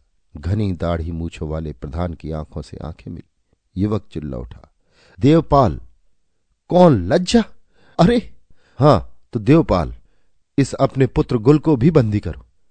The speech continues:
विधर्मी का कर्तव्य ही आज्ञा देता है," लज्जा ने कहा। "ओह!" कहता हुआ प्रधान देवपाल सिर पकड़कर बैठ गया। क्षण भर में वो उन्मत्त हो उठा और दौड़कर गुल के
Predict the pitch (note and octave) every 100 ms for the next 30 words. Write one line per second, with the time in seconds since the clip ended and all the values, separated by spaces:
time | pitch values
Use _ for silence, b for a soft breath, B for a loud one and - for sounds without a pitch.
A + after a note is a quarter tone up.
0 | _ _ C#2+ E2+ F2+ B2+ B2+ A#2 G#2+ C3+
1 | A2+ C3+ A#2 A#2+ A#2 C#3 A2+ F#2 G#2 F2
2 | F2+ D#2 A#1+ - _ _ _ _ _ E2
3 | D#2+ D2+ A2+ D2+ C2+ A1+ A1 - _ b
4 | b b b b C#3+ D3 - - b b
5 | b - C3+ C#3+ D3 C3+ C3+ - A2+ A#2+
6 | A2+ A#2 G2+ G#2 G#2 B2+ - G2+ A2 -
7 | E2 D#2+ C#2+ - - _ b b b -
8 | - C#3 C3 C3 C#3+ C3+ C3 B2+ B2+ C3
9 | D#3+ - B2 G2+ A2+ G#2+ A2+ A2 G2+ F#2
10 | A2 A2 G#2 F2+ - C#3+ C3 G2+